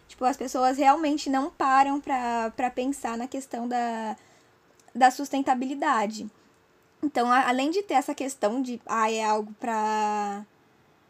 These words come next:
pra galera que não tem dinheiro, né, de baixa renda ali, classe baixa, tem a questão de, tipo assim, "Nossa,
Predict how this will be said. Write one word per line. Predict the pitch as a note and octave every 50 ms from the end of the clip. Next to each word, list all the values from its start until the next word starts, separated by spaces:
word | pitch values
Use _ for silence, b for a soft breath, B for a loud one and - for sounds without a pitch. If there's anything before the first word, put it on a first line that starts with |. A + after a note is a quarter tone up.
| _ _ _ _
pra | - A#3 A#3
galera | A3+ A#3 A3+ A3+ A3 A3 A3+ A3+
que | - C#4 A#3
não | A3+ A3+ A#3+
tem | - A3 G#3+ A3
dinheiro, | A#3 C4 C#4+ C#4+ B3 A3+ A3+ B3 C#4+ C#4+ B3+
né, | B3 A#3 A#3
de | A#3+ A3
baixa | A3 A3 A#3 - C#4 C4+
renda | B3+ A3+ G#3 G#3+ A#3 A#3+ C4+ C4+ B3 A#3
ali, | A3 G#3 G#3+ A3 A#3+ C4 -
classe | - G#3+ A#3 - A#3+
baixa, | A3+ A3 G#3+ G#3+ A3 A3 A3+ B3 D#4+ E4+ - - G4+ G4+ G#4 B B B B B B _
tem | C4+ B3+ C4+ C4+
a |
questão | C#4 - C#4 D4 - - B3+ B3+
de, | C4 B3+
tipo | - -
assim, | C4 C4+ C4+ A#3+
"Nossa, | B3 B3 B3 B3+ A#3+ A#3+ C4+ - -